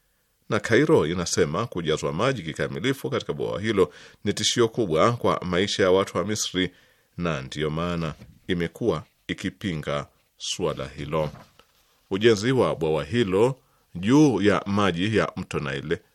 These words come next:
umesababisha migogoro mikubwa kati ya Ethiopia, Misri na Sudan, na nchi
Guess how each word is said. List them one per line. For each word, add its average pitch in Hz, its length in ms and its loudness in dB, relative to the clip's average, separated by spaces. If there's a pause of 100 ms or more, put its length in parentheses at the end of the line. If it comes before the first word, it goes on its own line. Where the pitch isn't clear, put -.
(180)
umesababisha 82 680 0
migogoro 80 480 0
mikubwa 120 540 -2
kati 104 360 0
ya 107 60 6
Ethiopia, 113 500 -2 (460)
Misri 131 540 0 (140)
na 120 80 -2
Sudan, 76 540 -2 (680)
na 104 320 2
nchi 143 440 2